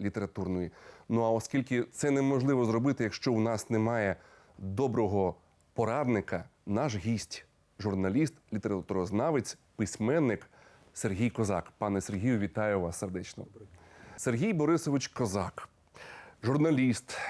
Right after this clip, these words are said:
Speaker 1: літературознавець, бібліограф, видавець, письменник, доктор філософії. Член Національної спілки письменників України, член Національної спілки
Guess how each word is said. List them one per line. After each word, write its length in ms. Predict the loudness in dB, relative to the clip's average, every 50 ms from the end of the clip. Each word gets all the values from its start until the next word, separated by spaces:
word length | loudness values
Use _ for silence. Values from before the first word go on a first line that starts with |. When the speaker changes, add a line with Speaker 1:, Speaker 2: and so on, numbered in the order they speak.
| -2
Speaker 1:
літературознавець, 1200 | -2 0 2 0 0 2 2 2 2 2 2 2 4 4 4 2 2 0 0 -4 -8 -8 -8 -4 -4
бібліограф, 1000 | -2 0 0 0 2 2 2 4 4 4 4 4 4 2 0 -2 -6 -10 -10
видавець, 680 | -8 -2 -2 0 2 2 4 4 4 2 2 0 -4 -10
письменник, 920 | -4 -2 -2 -2 0 0 0 2 2 4 4 4 4 2 2 0 -4 -12 -20 _ -20 -20 -20 -20 -20 -20 -20 -20 -20 -20 _ _ -10
доктор 480 | -6 -2 -2 -2 -2 -2 -4 -4 -4 -4 -8 -14
філософії. 720 | -6 -2 -2 -2 -2 -4 -6 -8 -10 -10 -12 -16 -16 -18 -20 _ _ _ _ _ _ _ _ _ _ -20 -18 -18 -18 -18 -18 -16 -16 -16 -16 -16 -16 -16 -18 -20 -20 -20 _ _ _ _
Член 400 | -4 0 2 4 4 6 6 4
Національної 500 | 4 4 4 4 4 4 4 4 2 2
спілки 360 | 2 2 2 2 2 0 0
письменників 760 | 2 0 0 2 2 2 2 4 4 4 2 2 0 0 0
України, 400 | 0 0 0 2 2 2 2 2
член 280 | 0 0 0 2 2 2
Національної 540 | 2 2 2 2 2 4 4 4 2 2 0
спілки 440 | 0 0 0 0 2 2 0 -2